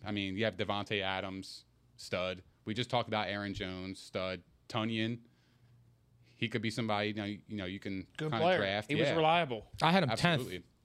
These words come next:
Speaker 3: overall for,
Speaker 2: I think
Speaker 3: uh,
Speaker 2: I had him ninth.
Speaker 3: tenth for a tight end.
Speaker 2: So, yeah, I mean, he won't have eleven touchdowns in all likelihood,
Speaker 1: No.
Speaker 2: but he's good.
Speaker 1: Yeah.
Speaker 2: Big target.
Speaker 1: Exactly. Um, I, I just, they're back. You know what I mean? Like,
Speaker 2: They'll be competing
Speaker 1: what
Speaker 2: for the one seed.
Speaker 1: Yeah,
Speaker 2: That's
Speaker 1: noth-,
Speaker 2: my,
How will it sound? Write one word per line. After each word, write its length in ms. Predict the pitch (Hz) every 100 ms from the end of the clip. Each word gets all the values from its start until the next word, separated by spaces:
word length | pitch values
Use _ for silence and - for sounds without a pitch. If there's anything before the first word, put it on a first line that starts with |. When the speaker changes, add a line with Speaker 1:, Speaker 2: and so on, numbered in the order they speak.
| -
Speaker 3:
overall 320 | 139 127 139
for, 180 | 131 127
Speaker 2:
I 140 | 120
think 120 | 113 165
Speaker 3:
uh, 20 |
Speaker 2:
I 40 | 160
had 180 | 160
him 100 | 151
ninth. 460 | 139 139 160 175 -
Speaker 3:
tenth 300 | - 147 139
for 100 | 143
a 40 | 127
tight 240 | 143 127
end. 200 | 131 113 - - - - _ _
Speaker 2:
So, 220 | - 127
yeah, 220 | 135 170 143
I 40 |
mean, 320 | 123 127 120 - _ _ -
he 120 | 147
won't 200 | 156 151
have 100 | 143
eleven 260 | 127 135 117
touchdowns 460 | 143 165 131 120
in 80 | 123
all 120 | 117 113
likelihood, 380 | 127 117 -
Speaker 1:
No. 60 | 165
Speaker 2:
but 200 | 143 131
he's 140 | 147 143
good. 260 | 185 196 - _ _ _ -
Speaker 1:
Yeah. 140 | 113
Speaker 2:
Big 200 | 151 151
target. 340 | 185 214 123 104
Speaker 1:
Exactly. 460 | 104 120 101 - 87 _ _ - _ -
Um, 460 | 113 117 117 113 - - -
I, 160 | 180 202
I 60 | 185
just, 260 | 214 - - _ - _ - - -
they're 140 | 185
back. 380 | 170 185 - -
You 80 | 127
know 60 | 143
what 60 |
I 40 | 143
mean? 300 | 147 147 147
Like, 180 | 123 117
Speaker 2:
They'll 120 | 196
be 140 | 214
competing 280 | 175 190 202
Speaker 1:
what 140 | 202 208
Speaker 2:
for 100 | 185
the 80 | 180
one 240 | 165 151
seed. 340 | 135 120 110 107
Speaker 1:
Yeah, 120 | 175
Speaker 2:
That's 80 | 170
Speaker 1:
noth-, 100 | 196
Speaker 2:
my, 260 | 185 175